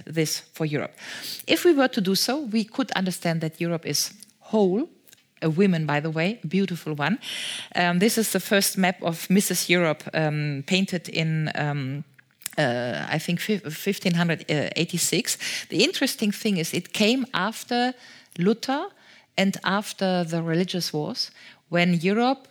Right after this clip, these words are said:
uh, had the Christianity breaking into Protestant and Catholic, and you needed Res Publica Europaea as one imago that Europe is, uh, entire, is, is whole. And people who could not read maps by then, they could not read anyway,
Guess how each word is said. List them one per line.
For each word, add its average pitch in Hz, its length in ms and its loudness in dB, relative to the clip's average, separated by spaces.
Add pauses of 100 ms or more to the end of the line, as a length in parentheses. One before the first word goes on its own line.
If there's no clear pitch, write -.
(120)
uh, 170 240 0
had 180 400 0
the 165 200 -10
Christianity 196 640 -2
breaking 165 480 -2
into 151 600 -4
Protestant 160 680 -6
and 156 140 -4
Catholic, 185 580 -2 (340)
and 175 200 0
you 180 80 2
needed 202 460 4
Res 180 160 0
Publica 185 420 -2
Europaea 175 640 2
as 165 360 0
one 180 260 0
imago 180 600 2
that 160 280 -4
Europe 165 340 -2
is, - 440 0 (260)
uh, 135 320 -4
entire, 151 600 -4
is, - 380 -2
is - 180 -8
whole. 156 280 -2 (560)
And 165 240 -2
people 247 320 2
who 196 120 0
could - 260 -4
not 170 260 0
read 202 380 0
maps 156 400 0
by 143 160 -2
then, 135 240 -4
they 131 100 -6
could - 220 -8
not 139 160 -8
read 147 140 -4
anyway, 170 440 2